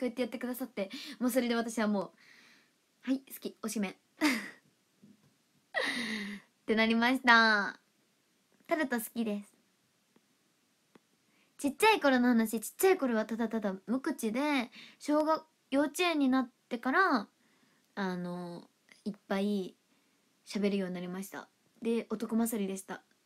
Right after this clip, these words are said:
もう、イケメンって感じ。私も腹から行くよ。腹から行くタイプ。こうやってピリって。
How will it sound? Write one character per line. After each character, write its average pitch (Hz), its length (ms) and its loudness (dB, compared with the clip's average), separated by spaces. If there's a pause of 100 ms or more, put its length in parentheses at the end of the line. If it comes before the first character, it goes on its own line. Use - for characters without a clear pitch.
(160)
も 196 180 -4
う、 - 80 -12 (540)
イ 190 80 -10
ケ 233 100 2
メ 226 120 2
ン 226 60 0
っ - 40 -4
て 214 80 -10
感 190 160 -4
じ。 202 160 -12 (420)
私 480 300 6
も 494 80 4
腹 453 260 8
か 359 100 8
ら 277 60 10
行 226 100 4
く 202 80 0
よ。 196 120 0
腹 330 200 2
か 294 100 4
ら 220 60 2
行 190 100 -2
く - 40 -12
タ 185 120 -4
イ 175 40 -6
プ。 - 100 -16
こ - 100 -8
う - 20 -6
や - 0 -
っ - 20 -14
て - 60 -20
ピ 202 100 -10
リ 196 120 -6
っ - 20 -18
て。 - 180 -20